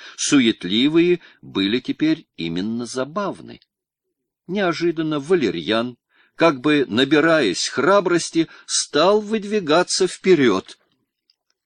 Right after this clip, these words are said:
Платон Зубов в это время обратился прямо к Потёмкину. Извольте проследовать,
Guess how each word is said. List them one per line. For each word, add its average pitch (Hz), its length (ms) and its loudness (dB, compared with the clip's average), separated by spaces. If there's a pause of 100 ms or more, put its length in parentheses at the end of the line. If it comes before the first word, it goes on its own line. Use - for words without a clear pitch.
(180)
Платон 156 400 0
Зубов 175 460 -2
в 101 80 -4
это 127 180 -2
время 180 300 -2
обратился 131 640 -2
прямо 143 500 0
к - 140 -16
Потёмкину. 78 680 -6 (1600)
Извольте 110 720 -2
проследовать, 110 1000 -8